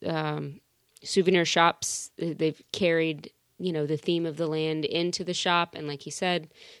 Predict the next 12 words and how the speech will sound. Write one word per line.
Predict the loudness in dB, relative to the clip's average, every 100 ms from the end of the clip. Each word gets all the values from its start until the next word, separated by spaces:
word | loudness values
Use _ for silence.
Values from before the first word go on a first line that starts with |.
| _
the | -2
fact | 0 0
that | -2 -4
they | -2
have | -2 -6
themed | 0 2 2 0 -2 -8 _ _ _ _ _ _ _ _ _
products | 6 8 8 4
to | 0
buy, | 6 8 8 4 -4 _ _ _ 4
I | 6
love | 8 6
it. | 2 -2